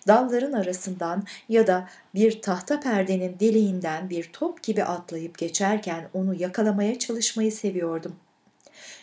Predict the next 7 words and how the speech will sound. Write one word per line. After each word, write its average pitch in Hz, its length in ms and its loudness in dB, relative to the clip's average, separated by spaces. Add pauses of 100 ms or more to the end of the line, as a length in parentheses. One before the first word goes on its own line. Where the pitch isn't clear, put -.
(160)
Büyük 302 260 6
babam, 180 400 -2 (400)
güneşe 220 460 2
secde 208 500 0
etmeyen 196 540 0
Prens 208 460 0
Mihail 185 540 0